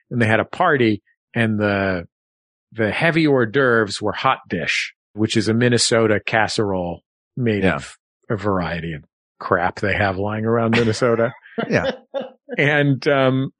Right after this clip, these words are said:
Speaker 1: and God bless you if that's your ancestral food and you love it more than anything. I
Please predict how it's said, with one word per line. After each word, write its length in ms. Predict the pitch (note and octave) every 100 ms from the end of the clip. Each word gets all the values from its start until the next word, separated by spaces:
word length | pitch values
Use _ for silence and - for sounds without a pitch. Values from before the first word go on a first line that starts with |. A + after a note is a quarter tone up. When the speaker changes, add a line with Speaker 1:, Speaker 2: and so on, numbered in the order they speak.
| -
Speaker 1:
and 160 | C#3
God 260 | C3+ F3 D3
bless 280 | C#3+ B2+ -
you 140 | B2
if 120 | A2+
that's 240 | B2+ B2 B2+
your 120 | A#2+
ancestral 500 | A2+ - A#2 - A2
food 300 | - A2+ G#2
and 120 | G#2
you 120 | G#2
love 180 | G#2 G#2
it 100 | G#2
more 180 | A2+ G#2
than 140 | G2+ F#2+
anything. 440 | F#2 F2+ G2+ F#2+
I 140 | G2